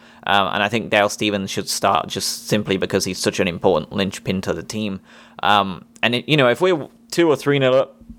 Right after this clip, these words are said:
by sixty minutes, take him off, give him a rest, get him ready for s-, for Tuesday. Um, and I would also like to see, uh, I think Kayal will start, um, but I would like to see Sanders on the bench and maybe take Stevens' spot, um,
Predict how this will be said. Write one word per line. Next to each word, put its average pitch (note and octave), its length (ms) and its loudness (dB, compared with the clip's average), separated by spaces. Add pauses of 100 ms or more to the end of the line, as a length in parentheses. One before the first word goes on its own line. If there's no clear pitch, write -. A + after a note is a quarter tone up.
(140)
by A#2+ 180 4
sixty C3 380 -2
minutes, A#2 260 0
take C3+ 240 0
him A2 80 2
off, G#2+ 140 4
give A2 160 -4
him G2 140 -4
a G2 80 2
rest, F#2+ 320 0
get A2 120 2
him G2+ 140 0
ready F#2+ 140 2
for F#2 120 -4
s-, - 160 -4 (160)
for - 140 -4
Tuesday. F2+ 560 -2 (380)
Um, G2 400 -2 (340)
and B2 80 0
I C#3+ 40 4
would C#3 120 2
also F3+ 260 2
like G#2 280 2
to - 100 -6
see, G2+ 460 -4 (340)
uh, G2+ 380 2 (240)
I A2+ 40 2
think E3 220 0
Kayal B2 380 4
will A2 140 0
start, G#2 500 0 (920)
um, A2 220 4
but G#2+ 80 4
I A2+ 60 6
would C3+ 180 0
like B2 200 2
to A2+ 100 -6
see A#2 180 -2
Sanders G#2+ 480 0
on G2 80 0
the G2 100 -2
bench G2 280 0
and F#2+ 260 -8
maybe G2+ 300 -4
take G2+ 260 -2
Stevens' G2 400 -4
spot, - 460 0 (240)
um, F#2+ 500 0